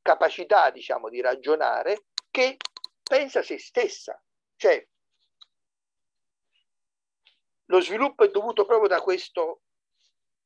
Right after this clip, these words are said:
potenzialità della ragione che nel corso dei secoli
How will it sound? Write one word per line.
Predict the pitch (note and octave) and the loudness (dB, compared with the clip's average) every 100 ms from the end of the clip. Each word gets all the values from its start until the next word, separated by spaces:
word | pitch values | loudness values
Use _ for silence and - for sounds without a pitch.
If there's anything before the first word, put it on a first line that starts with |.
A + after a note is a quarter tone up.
| _ _ _ _ _ - | _ _ _ _ _ -6
potenzialità | F3+ F3+ G3+ F#3 G#3+ G#3+ A3+ C#4 G3+ C3 | -6 -2 -4 -2 -2 -2 -2 0 0 -4
della | C#3+ D3+ E3 | -8 -6 -4
ragione | G3 F#3+ A#3 D4 C#4+ D#4+ E4 - _ _ _ | -6 -10 -8 -6 -6 -8 -14 -18 _ _ _
che | - A#3+ A#3+ C#4+ - _ _ _ _ | -8 -2 -2 -4 -14 _ _ _ _
nel | D#3 E3+ - | -8 -8 0
corso | G#3 F#3+ - A#2+ | 4 4 2 -8
dei | C3 D3 | -8 -10
secoli | - C3+ C3+ G3 G#3 C#4 | -4 -4 -2 -4 -4 -6